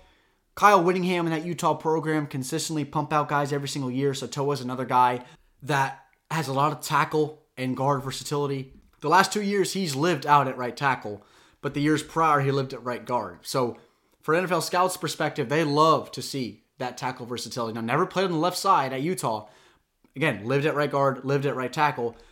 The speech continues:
But the ability to come into Mobile and provide that position flex for someone I think that will rise post-Mobile as we get to the Combine.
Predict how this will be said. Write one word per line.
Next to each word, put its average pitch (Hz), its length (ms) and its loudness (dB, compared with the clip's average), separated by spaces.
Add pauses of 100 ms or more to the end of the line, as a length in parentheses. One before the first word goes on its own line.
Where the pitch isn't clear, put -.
(280)
But 139 160 -2
the 147 60 0
ability 160 300 2
to 135 60 -6
come 156 180 -4
into 143 120 -2
Mobile 135 560 0
and 123 200 -6
provide 127 380 -2
that 123 160 -8
position 131 400 -8
flex 131 500 -2
for - 160 -12
someone 123 340 -6
I 117 100 -6
think 131 340 -6
that 117 240 -4
will 113 240 -4
rise 120 720 -2 (260)
post-Mobile 156 800 -2
as 123 120 -6
we 127 60 -4
get 135 120 -8
to 127 60 -14
the 113 80 -12
Combine. 151 540 -2